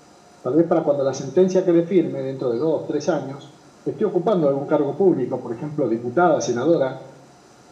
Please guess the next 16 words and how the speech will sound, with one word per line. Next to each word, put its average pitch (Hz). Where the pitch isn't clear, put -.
El 143
cargo 175
de 135
senador 151
es 143
el 123
que 147
más 160
veces 180
han 131
ocupado 131
presidentes 123
argentinos 120
después 123
de 123
serlo, 135